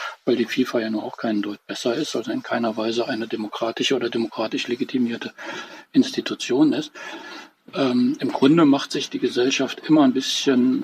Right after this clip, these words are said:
äh, äh, wäscht sich selber frei von irgendwelchen Verantwortlichkeiten, wenn sie es an andere Akteure delegiert, beispielsweise an, an, an Spieler. Und ganz falsch ist ja der Vorwurf, den man aus Katar oder aus anderen,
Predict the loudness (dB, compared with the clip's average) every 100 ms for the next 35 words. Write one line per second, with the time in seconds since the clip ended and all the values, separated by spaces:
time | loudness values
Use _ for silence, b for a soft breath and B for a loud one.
0 | -4 -2 -2 -2 -4 -8 -10 -8 -8 -12
1 | -12 -8 -4 -2 0 0 0 2 4 4
2 | 2 -2 -6 -10 -8 -4 0 4 4 2
3 | -4 -2 0 0 2 0 0 -2 0 2
4 | 2 0 0 -6 -2 -2 2 2 B B
5 | B B 4 4 6 2 0 -4 -2 -2
6 | -2 _ _ _ 2 8 8 6 -2 -8
7 | 0 2 4 4 4 4 0 2 2 2
8 | -10 -6 -6 -2 -4 -2 -2 -2 -4 -6
9 | -8 -4 -4 -6 _ _ -2 -2 0 0
10 | 0 -8 _ -20 -20 -20 -20 -20 B B
11 | -2 0 2 2 2 6 6 6 0 2
12 | 2 2 2 2 2 0 0 -2 -2 -6
13 | -8 -8 -6 -6 -2 -2 -4 -4 -2 -2
14 | -4